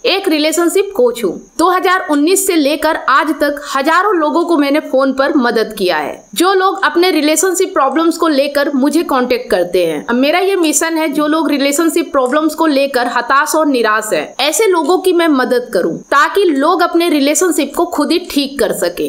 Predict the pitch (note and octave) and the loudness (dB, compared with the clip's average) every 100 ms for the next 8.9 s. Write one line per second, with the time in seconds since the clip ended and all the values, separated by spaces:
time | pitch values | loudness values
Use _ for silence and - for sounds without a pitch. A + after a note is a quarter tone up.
0 | - D4+ - C#4+ E4 G4+ G4 G4 D4 C#4 | -2 -2 0 0 2 2 2 0 0 0
1 | C#4+ - C4+ D4 - F4 F4 C#4+ G3 F3 | 0 0 -2 -4 -4 -2 0 0 0 -2
2 | A#3+ D4 F4+ E4+ C#4+ C4+ C#4+ E4 E4+ C#4 | 0 0 2 2 2 2 0 -2 -2 0
3 | C#4 D#4+ B3+ A#3+ A#3 G#3+ E3+ D#3+ F#4 G4+ | 0 0 0 0 0 -2 -2 -2 0 0
4 | G4+ G4+ G4+ - C#4+ D4 D#4 D4 B3 C4 | 0 0 0 0 0 0 0 -2 0 0
5 | D4 F#4+ F#4+ E4+ C#4+ D4+ D4+ D4+ D4+ C4+ | 0 0 0 -2 0 0 2 0 0 0
6 | D4+ D4+ D4+ F#4+ D#4 A#3+ A#3+ - F4 F4 | 0 -2 -2 0 0 0 -2 -2 0 0
7 | C4+ B3 B3+ D#4 D4+ C4+ B3+ A#3 A#3+ C#4 | 2 0 2 0 0 0 -2 -2 0 0
8 | D#4+ E4 D#4+ F#4+ - D4+ D4 C#4 D#4+ | 0 0 0 -2 0 -2 0 -2 -2